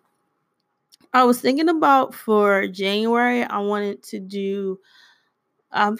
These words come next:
kinda doing it now, but, like, more in depth of, like, a self series. And I'm basically talking about, like, different, um, things to work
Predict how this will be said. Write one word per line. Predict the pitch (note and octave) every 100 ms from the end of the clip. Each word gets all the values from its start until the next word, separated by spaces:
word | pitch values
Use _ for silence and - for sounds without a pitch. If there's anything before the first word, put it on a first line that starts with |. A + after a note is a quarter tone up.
| -
kinda | - A#3 B3+ B3+
doing | B3 A#3+
it | A3 G#3+
now, | G3+ A3+ A3
but, | G#3+ G#3
like, | G3+ G3
more | G3 G3 G3 G3+
in | - G3 F#3
depth | F#3+ F#3 G3 _ _ -
of, | G3+ F#3+ F#3 F#3 F#3 F3+ - _ - _
like, | G3 F#3+
a | F#3+
self | - G#3 G#3 B3
series. | - C#4+ D4+ D#4 D4+ C#4+ - _
And | - G#3 G#3
I'm | G#3
basically | A3 A3 A#3+ A3+ G#3+
talking | - - - G3+
about, | G3 G3 F#3+ F#3 G3+
like, | F#3+ F#3 -
different, | G3 - G3 F#3+ F#3+ - _ - - - - _
um, | G#3 G3+ G3
things | - G#3 G#3 G#3 -
to | - G3
work | G3 F#3+